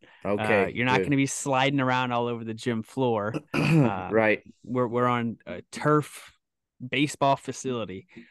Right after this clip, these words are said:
Speaker 2: Um,
Speaker 1: Perfect.
Speaker 2: so yeah, really, you can get your swings in. We can see what your swing looks like, you know, the ball jumping off your bat. Uh, and then we're gonna have a couple of bullpen areas as well. So guys can,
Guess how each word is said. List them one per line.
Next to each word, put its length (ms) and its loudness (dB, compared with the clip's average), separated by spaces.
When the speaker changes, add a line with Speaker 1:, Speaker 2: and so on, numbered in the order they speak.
Speaker 2:
Um, 260 -4
Speaker 1:
Perfect. 380 -4
Speaker 2:
so 120 0
yeah, 80 2
really, 420 2
you 100 -2
can 100 0
get 140 0
your 80 -4
swings 440 0
in. 220 0
We 100 -4
can 120 -6
see 180 -4
what 140 -2
your 60 -6
swing 280 -4
looks 280 -4
like, 220 -2
you 80 -4
know, 360 -4
the 80 -10
ball 280 0
jumping 360 -2
off 200 -2
your 100 -4
bat. 400 -4
Uh, 320 -2
and 140 0
then 100 0
we're 80 0
gonna 140 -2
have 100 0
a 60 -8
couple 220 -6
of 80 -8
bullpen 720 -4
areas 400 -2
as 140 -8
well. 220 -2
So 320 -6
guys 320 -2
can, 400 -4